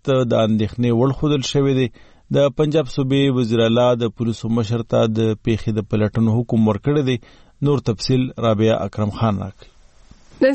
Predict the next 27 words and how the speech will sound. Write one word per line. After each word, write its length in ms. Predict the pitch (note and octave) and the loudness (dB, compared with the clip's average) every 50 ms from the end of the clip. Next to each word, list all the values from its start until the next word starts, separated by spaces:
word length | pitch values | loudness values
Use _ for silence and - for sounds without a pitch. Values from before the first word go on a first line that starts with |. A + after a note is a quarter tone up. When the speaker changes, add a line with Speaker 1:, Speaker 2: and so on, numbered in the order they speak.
| C4+ | 2
Speaker 2:
سهار 220 | D#4+ D4 D4+ D#4+ D#4 D4+ | 0 0 2 2 2 0
د 100 | C#4+ - B3+ | 0 2 2
پنجاب 280 | B3 A#3 C4 C4 B3+ A#3+ | 0 2 2 0 -2 -2
صوبې 240 | - C#4 A#3+ B3 B3 A#3+ | -2 -2 0 0 0 0
سرخار 360 | - G3 G#3+ - - A3+ A#3 A#3+ A#3+ | -2 -4 -4 -2 -2 -2 -2 -2 -2
په 60 | G3 F#3 G3+ | 0 2 2
بیدیا 320 | A3 A#3 A3 A#3+ A#3+ A#3+ | 2 2 2 2 2 2
روډ 200 | A#3+ A#3+ C4 C4 - - C4 | 2 2 0 0 -2 -2 -2
د 20 | A#3+ A#3+ | -2 0
سرشمېرنې 500 | C#4 C#4 C4+ - C#4 C#4 C#4 C#4+ D4 D4+ D4+ C4+ | 0 0 0 2 0 2 2 2 2 2 2 2
د 20 | B3+ A#3+ | 2 2
ډلې 160 | C4 C4 C4 A#3+ | 2 2 0 0
په 80 | A3+ G3 G3 A3 | 0 -2 0 2
ګاډي 220 | A3+ A3+ A3 A#3 A3+ | 2 2 2 0 0
ځانمرګي 420 | - G#3+ G3+ F#3+ F#3+ F#3+ F#3+ A3+ A3 G#3+ | 0 0 0 0 0 -2 -2 -2 0 0
برید 180 | A#3 A#3+ B3+ A#3+ - | 0 0 0 -2 0
شوی 200 | - C#4 C4+ C4+ C4 | 0 2 2 2 2
چې 60 | - - - | 0 -4 -6
پکې 180 | G#3 G3 G#3+ G3+ - | -6 -6 -6 -4 -2
څلورو 360 | - G3 G#3+ A#3+ B3+ B3 - - | 0 2 2 2 2 2 0 2
امنیتي 340 | A3+ A3 G#3 G3 G3 - - - B3 | 2 2 2 2 0 -2 -2 -2 0
اهلکارانو 500 | A#3 G#3 - - G3 G3 G3+ G3+ G3+ F#3 - | 0 -2 -2 -2 0 0 2 2 2 0 0
په 140 | F#3+ - - | -2 -2 0
شمول 280 | A#3 G3 G3+ A#3 C4 C4 - - | 0 2 2 2 2 0 -4 -6
شپږ 220 | - - C4+ B3+ A#3+ - | -6 -4 -2 -2 -2 0
کسان 340 | G#3+ G3+ G3+ - G#3 G#3 G#3+ G3+ | -2 -2 0 0 0 2 2 2
وژل 260 | G3+ G3+ G3+ A3 G#3 | 2 2 2 0 -2